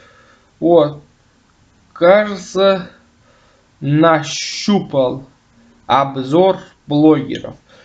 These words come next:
Ну, знаете, в моём понимании делать, э, я как-то сам действительно хотел сделать обзор на, к-, блогеров, но понял, ребята, ну какие же вы, это,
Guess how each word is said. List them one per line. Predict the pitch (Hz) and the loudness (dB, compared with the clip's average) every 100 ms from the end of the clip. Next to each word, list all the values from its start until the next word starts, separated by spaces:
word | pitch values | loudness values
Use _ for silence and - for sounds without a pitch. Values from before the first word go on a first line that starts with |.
| _ _ | _ _
Ну, | 147 185 220 196 | -2 2 4 2
знаете, | 175 226 233 202 | 2 0 2 0
в | |
моём | 160 180 180 | 0 0 0
понимании | 180 190 220 214 175 - | 0 0 0 0 -4 -8
делать, | 156 170 190 165 - | -4 0 0 0 -8
э, | - 107 147 | -14 -6 2
я | 180 185 | 2 2
как-то | 185 196 | -2 -4
сам | 185 - 202 143 139 | -4 0 0 0 -4
действительно | 151 156 175 156 156 143 139 131 127 120 | -8 -6 -6 -2 -2 0 0 0 0 -4
хотел | - 165 165 190 165 | -2 -2 0 2 0
сделать | 151 160 151 151 | 2 2 2 2
обзор | 143 143 147 151 135 | 0 2 0 0 0
на, | 135 123 113 | 0 0 0
к-, | 120 123 113 120 | -2 -2 0 -2
блогеров, | 139 135 135 135 156 180 - _ _ _ _ _ _ _ _ | -2 -4 -4 -2 -2 -2 -6 _ _ _ _ _ _ _ _
но | 143 147 143 | -4 -2 -2
понял, | - 170 165 147 135 131 - _ _ - | -2 2 2 2 -2 -4 -14 _ _ -10
ребята, | 131 139 170 196 170 139 139 117 113 120 _ _ _ _ | -4 -2 2 4 2 -2 -8 -10 -12 -16 _ _ _ _
ну | 160 165 | -6 -2
какие | 160 165 160 175 180 196 | 0 0 0 -4 -2 -2
же | 185 185 | -4 0
вы, | 180 175 156 143 - _ _ _ _ _ _ _ | 2 0 -4 -8 -16 _ _ _ _ _ _ _
это, | 156 156 165 165 156 | 0 2 0 -2 -2